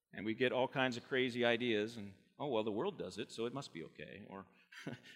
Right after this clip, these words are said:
"This brother in Christ is doing it, so it must be okay." Or, "This sister in Christ is, you know, they've, they've done this." And, and we begin to justify our own sin. And this is really what Paul is re-, addressing here in this passage.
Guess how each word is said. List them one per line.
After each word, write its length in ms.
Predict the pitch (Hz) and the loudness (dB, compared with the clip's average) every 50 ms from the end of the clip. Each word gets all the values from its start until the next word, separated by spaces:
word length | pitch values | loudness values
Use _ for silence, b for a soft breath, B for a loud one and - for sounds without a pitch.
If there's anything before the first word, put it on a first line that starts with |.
| B | B
"This 220 | - 135 156 143 - | -2 0 0 0 0
brother 380 | - 151 143 143 135 123 123 | 2 4 6 6 6 6 4
in 60 | 123 117 | 2 4
Christ 360 | - 139 127 123 117 - 113 | 4 4 4 4 2 -2 -8
is 80 | 104 | -6
doing 240 | - 107 95 101 120 | -4 -4 -2 -2 -2
it, 140 | 151 170 - | -4 -6 -6
so 80 | - 151 | -6 -6
it 40 | |
must 200 | 143 147 139 - | -6 -6 -8 -6
be 100 | - 101 | -6 -6
okay." 300 | 85 78 - - 80 87 | -6 -6 -8 -10 -10 -8
Or, 100 | 85 95 | -8 -10
"This 140 | 98 - - | -10 -12 -14
sister 320 | - - 156 - - 143 127 | -10 -10 -10 -8 -4 -4 -4
in 80 | 117 | -4
Christ 340 | 113 - 131 131 135 - - | -2 -2 -2 -2 -2 -4 -8
is, 100 | 101 - B B B B B | -14 -14 B B B B B
you 80 | 131 | -4
know, 60 | 117 113 | 0 2
they've, 260 | 131 165 147 120 107 | 2 2 2 2 0
they've 160 | 127 151 143 | -2 0 0
done 200 | 123 110 101 101 | 0 -2 -2 -2
this." 220 | 107 131 - - | -4 -8 -8 -10
And, 100 | 113 110 b b b b b - - - | -10 -12 b b b b b -8 -6 -6
and 80 | - 127 | -6 -6
we 80 | 135 127 | -6 -6
begin 280 | 127 120 120 170 185 160 | -6 -4 -2 -2 0 0
to 60 | - | -2
justify 580 | - - 143 147 - - - - - 101 87 | -2 -2 -4 -6 -6 -8 -10 -8 -4 0 2
our 140 | 85 87 90 | 2 2 2
own 160 | 90 101 101 | 0 -2 -4
sin. 360 | 90 - - - 120 107 92 90 | -6 -8 -8 -8 -6 -6 -6 -6
And 100 | 90 117 | -6 -6
this 160 | 123 - 135 | -8 -8 -8
is 80 | 120 | -8
really 260 | 104 107 120 127 113 104 | -4 0 0 2 2 2
what 220 | 92 85 - - | 0 -2 -2 2
Paul 240 | - 110 101 92 92 | 2 4 4 4 2
is 140 | 92 - - - | -2 -4 -8 -10
re-, 180 | 98 92 87 - - | -10 -8 -8 -8 -8
addressing 480 | 110 98 104 104 113 117 - - - 90 | -8 -2 0 0 0 0 -2 -6 -10 -10
here 140 | 101 90 | -10 -10
in 60 | 87 87 | -10 -10
this 140 | 82 - | -12 -12
passage. 380 | - - 98 92 95 - - | -8 -8 -8 -8 -8 -12 -16